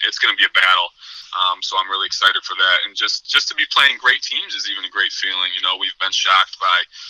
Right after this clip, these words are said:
Rochester has played us well, and, um, Scranton is a great team, and they've played us well. So, um, having some great friendly competition is always fun.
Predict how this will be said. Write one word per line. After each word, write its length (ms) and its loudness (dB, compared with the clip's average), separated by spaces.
Rochester 540 0
has 80 -4
played 240 2
us 180 -4
well, 460 4
and, 180 -4
um, 380 0
Scranton 500 2
is 120 -6
a 100 -16
great 160 4
team, 340 -4
and 120 -6
they've 160 0
played 160 0
us 160 -2
well. 180 0
So, 140 -6
um, 240 -6
having 380 0
some 220 -6
great 200 2
friendly 280 -2
competition 500 -4
is 100 -10
always 220 -4
fun. 180 -4